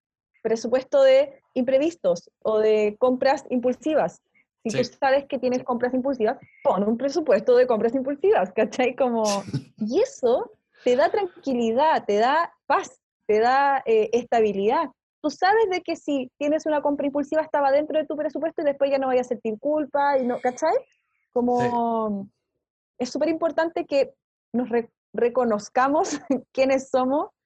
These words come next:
Speaker 1: cómo nos manejamos con el dinero y desde ahí armar nuestro presupuesto. A mí me
Speaker 2: Sí.
Speaker 1: encanta armar
Speaker 2: Sí.
Speaker 1: presupuesto en base a la personalidad de cada persona.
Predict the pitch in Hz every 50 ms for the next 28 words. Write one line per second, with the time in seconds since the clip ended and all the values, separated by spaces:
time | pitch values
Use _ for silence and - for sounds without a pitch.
0 | _ _ _ _ - 254 262 269 277 277 277 269 254 254 226 208 196 - 240 247
1 | 254 254 254 277 247 240 226 202 208 208 214 226 233 277 294 - - 214 220 214
2 | 208 202 185 185 208 233 254 262 262 269 269 269 262 - 269 269 254 262 262 -
3 | 247 247 254 254 _ - - - _ _ _ _ - 202 214 214 214 214 208 202
4 | 214 214 220 233 233 240 247 247 226 247 240 - 254 226 247 254 254 - 262 262
5 | 262 262 - 240 - - 226 220 226 226 240 240 - 262 247 240 233 226 226 -
6 | 247 233 226 220 240 240 247 240 240 247 240 254 254 - - 202 220 254 -